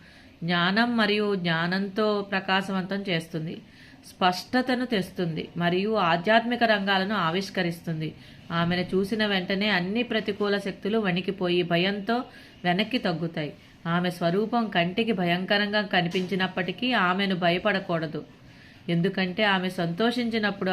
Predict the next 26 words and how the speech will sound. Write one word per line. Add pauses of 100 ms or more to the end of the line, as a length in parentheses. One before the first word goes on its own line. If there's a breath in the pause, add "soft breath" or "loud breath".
(100)
ఆమె
తన (100)
భక్తులకు (560 loud breath)
చాలా (100)
శుభప్రదమైన (100)
ఫలాలను (120)
ఇస్తుంది. (500 loud breath)
ఆమె
తన (120)
భక్తులను (480 loud breath)
అన్ని (100)
హాని
నుండి
రక్షిస్తుంది (100)
మరియు (140)
ధర్మ (120)
మార్గంలో (160)
తన (120)
భక్తులను (600 loud breath)
ఇబ్బంది
పెట్టే (160)
ఎవరినైనా (120)
లేదా (280)
ఎవరికైనా (260)
అంతం (120)
చేస్తుంది.